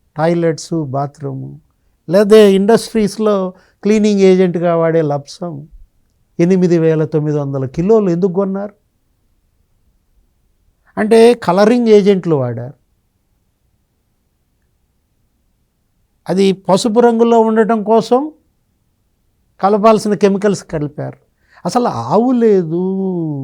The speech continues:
పాలు లేవు. జగన్మోహన్ రెడ్డి ఏమంటాడు? కౌ-, ఆ, ఆవు, ఆవు అండర్ ఫీడింగ్, ఆ, లో ఉన్నప్పుడు మరి పాలు ఇలాగే ఉంటాయి, దానివల్ల నెయ్యి ఇలాగే కనపడుద్దనో ఏదో అన్నట్టున్నాడు. ఎక్కడుంది కౌ?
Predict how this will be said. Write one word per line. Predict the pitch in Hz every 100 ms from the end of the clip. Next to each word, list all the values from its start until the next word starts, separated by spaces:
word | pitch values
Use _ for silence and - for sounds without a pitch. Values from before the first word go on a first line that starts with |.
| 120 -
పాలు | 131 190 240
లేవు. | 233 220 202 180 185 180 165
జగన్మోహన్ | 175 233 240 247 220
రెడ్డి | 220 214
ఏమంటాడు? | 220 214 208 220 214 220 220 214 220 _ _ _ _ _ _
కౌ-, | - 214 220 208 _ _ _ -
ఆ, | 185
ఆవు, | 180 180 202 214 214 202
ఆవు | 196 202 208 214 214 202 185 170 170 165 165
అండర్ | 160 202 220 -
ఫీడింగ్, | 214 214 220 190 185
ఆ, | 175 175 175
లో | 196 190
ఉన్నప్పుడు | 185 202 175 226 233 226 196
మరి | 175 165
పాలు | 165 175 190 196 180
ఇలాగే | 180 180 180
ఉంటాయి, | 170 165 160 185 190 180
దానివల్ల | 160 156 170 170
నెయ్యి | 160 175 180
ఇలాగే | 165 165 165 156
కనపడుద్దనో | 151 151 160 151 143 151 160
ఏదో | 123
అన్నట్టున్నాడు. | 113 110 104 117 110 123 _ _ -
ఎక్కడుంది | 156 220 240 226
కౌ? | 220 262